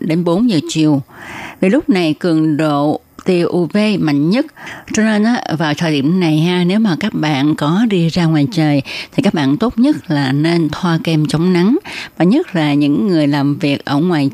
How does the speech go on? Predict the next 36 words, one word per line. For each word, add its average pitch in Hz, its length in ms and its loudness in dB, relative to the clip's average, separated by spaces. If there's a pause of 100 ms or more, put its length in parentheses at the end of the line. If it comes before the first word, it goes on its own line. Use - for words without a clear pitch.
trời 156 360 0 (340)
như 165 340 2
là 139 380 0
làm 143 260 0
công 180 140 0
nhân 190 140 2
xây 185 240 -2
dựng, 151 340 2 (260)
làm 165 180 0
cầu 165 180 0
đường, 170 360 0 (300)
hoặc 165 180 0
những 175 200 2
người 311 300 0
chơi 185 380 -2
thể 160 200 -2
thao 180 260 -2
ngoài 160 260 0
trời 156 380 0
như 170 300 2
là 143 520 0
chơi 156 340 0
đánh 196 340 0
banh, 208 380 0
bơi 180 320 -2
lội 143 460 0
vân 160 220 2
vân. 170 260 2 (720)
Rồi 175 500 0
thì 160 420 2
đối 160 200 0
với 277 100 2
kem 180 220 0
chống 208 220 0
nắng 214 200 0
ha, 277 300 0